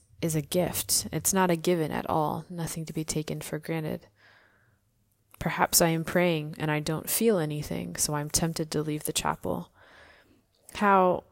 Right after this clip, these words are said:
how could I continue to wait on the Lord,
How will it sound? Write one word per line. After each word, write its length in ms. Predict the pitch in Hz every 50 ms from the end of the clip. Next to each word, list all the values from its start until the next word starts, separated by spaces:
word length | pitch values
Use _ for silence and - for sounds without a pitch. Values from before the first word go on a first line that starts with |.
| - - -
how 200 | - 220 226 -
could 220 | - - 196 185
I 100 | 175 175
continue 680 | 170 - - 170 160 - - 165 165 156 156 151 156 156
to 200 | - - 170 156
wait 300 | 156 160 160 165 - -
on 160 | 160 156 151
the 100 | 151 151
Lord, 460 | 147 151 147 143 143 143 147 156